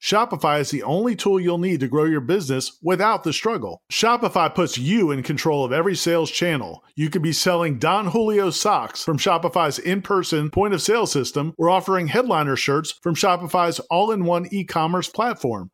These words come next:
Shopify helps you turn browsers into buyers with the internet's best converting checkout, up to thirty-six percent better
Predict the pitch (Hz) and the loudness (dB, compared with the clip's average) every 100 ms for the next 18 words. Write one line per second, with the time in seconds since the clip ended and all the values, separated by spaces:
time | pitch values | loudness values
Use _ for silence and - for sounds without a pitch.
0 | _ - 220 240 226 175 165 170 - 175 | _ 0 2 4 4 4 4 2 0 -2
1 | 147 165 143 117 147 196 190 160 139 175 | 0 0 0 0 2 2 2 0 0 0
2 | 143 123 147 214 165 123 120 - 151 151 | 0 0 2 2 2 0 -2 -2 -4 0
3 | 175 170 160 139 - 190 208 - 180 165 | 0 2 0 -2 0 0 0 -2 2 2
4 | 160 156 - 208 - 117 95 - _ - | 2 -2 0 -2 0 -4 -6 -14 _ -2
5 | 165 185 170 208 247 190 233 214 - 180 | 0 0 2 2 2 0 0 0 -2 -2
6 | - 196 123 160 202 131 123 | 0 -2 0 2 2 2 -2